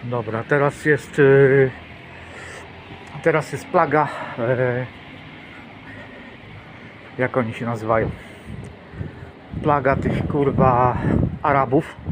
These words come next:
Teraz jest, y, wokół mnie,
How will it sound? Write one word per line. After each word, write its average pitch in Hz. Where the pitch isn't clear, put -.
Teraz 110
jest, -
y, 120
wokół 147
mnie, 139